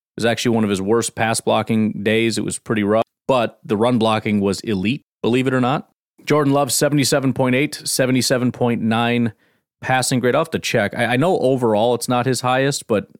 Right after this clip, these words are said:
I think last week it was largely his rushing grade. Let me just check. Yeah, it is, it is higher as a passing grade, almost identical to last week. And I was kinda having a hard time deciding which one was better. I'll default to P F F.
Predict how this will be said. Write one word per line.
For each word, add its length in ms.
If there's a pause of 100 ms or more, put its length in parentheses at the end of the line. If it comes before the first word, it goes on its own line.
(160)
I 100
think 200
last 380
week 160
it 40
was 160
largely 400
his 160
rushing 400
grade. 360 (580)
Let 120
me 40
just 200
check. 260
Yeah, 160
it 80
is, 220
it 100
is 160
higher 500
as 220
a 80
passing 400
grade, 160
almost 420
identical 500
to 60
last 320
week. 160
And 80
I 60
was 140
kinda 200
having 220
a 60
hard 180
time 220
deciding 440
which 220
one 140
was 120
better. 300 (320)
I'll 160
default 360
to 40
P 180
F 140
F. 220